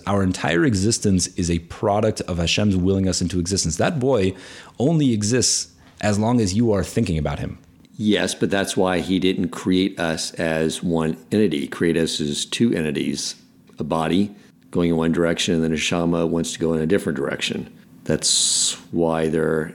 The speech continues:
Speaker 2: he didn't just create us as, as one being, right? That's the whole reason
Speaker 1: True,
Speaker 2: he created
Speaker 1: but
Speaker 2: that.
Speaker 1: everything within existence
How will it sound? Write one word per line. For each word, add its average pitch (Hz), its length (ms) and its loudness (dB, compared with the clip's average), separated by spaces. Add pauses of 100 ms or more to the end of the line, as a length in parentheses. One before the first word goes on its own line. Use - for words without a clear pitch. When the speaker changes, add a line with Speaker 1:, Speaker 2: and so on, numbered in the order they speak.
(320)
Speaker 2:
he 95 120 -4
didn't 90 200 0
just 85 200 -2
create - 540 -2 (220)
us 92 200 0
as, - 240 -2
as 82 160 -4
one 87 240 0
being, 98 320 0
right? 82 240 0
That's 82 300 -2
the 85 120 -4
whole 85 400 -2 (300)
reason 90 260 -2
Speaker 1:
True, 98 60 4
Speaker 2:
he 71 60 0
created 87 180 2
Speaker 1:
but 85 60 -4
Speaker 2:
that. 104 60 0
Speaker 1:
everything 104 460 2
within 80 260 0
existence 78 680 0